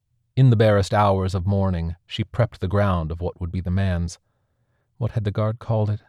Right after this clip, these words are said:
Dressing room. Etching the circle, placing the symbols,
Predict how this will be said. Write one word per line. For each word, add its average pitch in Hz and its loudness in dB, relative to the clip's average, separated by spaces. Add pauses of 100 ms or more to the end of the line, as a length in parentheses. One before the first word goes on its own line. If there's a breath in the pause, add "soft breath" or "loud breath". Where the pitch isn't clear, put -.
(840)
Dressing 92 0
room. 90 -2 (1200)
Etching - 0
the 101 2
circle, 95 -4 (300)
placing 98 0
the 92 0
symbols, 92 -4